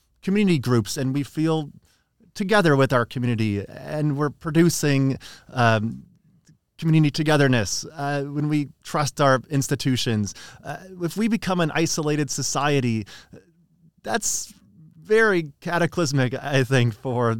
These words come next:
the future of our society. A-, and I, I agree this problem is not just a, an America problem. Um, it's other countries too, but I guess all the more important to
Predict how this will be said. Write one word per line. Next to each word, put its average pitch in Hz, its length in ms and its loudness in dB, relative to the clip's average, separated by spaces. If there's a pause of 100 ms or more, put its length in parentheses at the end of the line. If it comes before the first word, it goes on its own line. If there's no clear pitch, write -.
(140)
the 127 100 -14
future 135 520 -2
of 120 120 -4
our 113 260 -2 (160)
society. 117 600 -2 (260)
A-, 143 180 -8
and 156 380 -2
I, 151 120 0
I 165 100 -4
agree 165 420 0
this 139 580 -4
problem 123 600 -4 (100)
is 113 260 -18
not 117 380 -4
just 110 400 -4
a, 110 220 -2
an 113 60 -4
America 110 460 -2
problem. 110 540 -8 (360)
Um, 110 280 -4
it's 117 140 -4
other 120 280 0
countries 110 520 -4
too, 120 320 -4
but 117 280 -4
I 120 100 -2
guess 123 280 -4
all 117 180 -2
the 120 100 -2
more 117 220 0
important 113 520 -6
to 107 240 -4